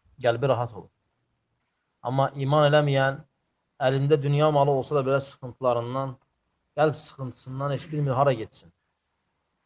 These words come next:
Hətta el-, elələri var ki, qoşulurlar,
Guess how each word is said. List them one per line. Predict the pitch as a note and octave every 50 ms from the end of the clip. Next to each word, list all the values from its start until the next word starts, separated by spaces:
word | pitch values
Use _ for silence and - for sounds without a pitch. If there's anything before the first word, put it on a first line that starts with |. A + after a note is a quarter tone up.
| _ _ _ _ _ _ _ _ _ -
Hətta | A#2+ A#2+ - - C#3
el-, | C#3 C#3 C#3 C#3 -
elələri | D3 C3+ C3 C3 C3+ C#3 D3+ D3
var | C3+ B2 A#2+
ki, | - - C#3 C3+ C3+ C3 - _ _ _ _ _ _ _ _ _ _ _ _ _ _ _
qoşulurlar, | C#3 B2 - - C#3 C3+ C#3+ D3 C3+ C3 B2 A#2 A#2